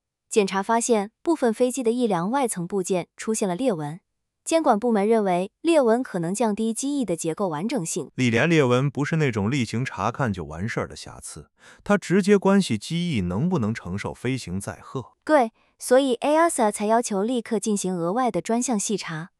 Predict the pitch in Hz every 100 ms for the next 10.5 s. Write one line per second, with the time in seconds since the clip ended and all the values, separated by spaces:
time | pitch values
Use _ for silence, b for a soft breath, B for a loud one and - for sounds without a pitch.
0 | _ - 277 381 - 180 220 233 196 208
1 | 226 226 226 254 214 170 175 151 147 160
2 | 185 160 165 - 190 185 208 196 190 127
3 | 101 113 127 147 156 - 135 131 131 180
4 | 180 92 92 85 98 92 98 98 _ -
5 | 143 135 95 73 113 117 76 - 80 -
6 | - 302 269 240 233 208 233 240 240 196
7 | 196 233 202 175 254 262 185 160 - _
8 | - 254 285 311 - 311 240 170 233 190
9 | 175 175 - 190 - 277 247 233 - 220
10 | - 165 - 240